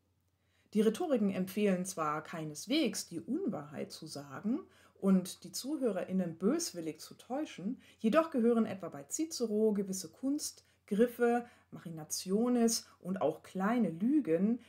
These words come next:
Mendaciunculae, zum Geschäft des Rhetorikers.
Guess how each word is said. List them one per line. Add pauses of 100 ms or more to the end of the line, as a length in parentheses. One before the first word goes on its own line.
(140)
Mendaciunculae, (280)
zum (180)
Geschäft
des
Rhetorikers.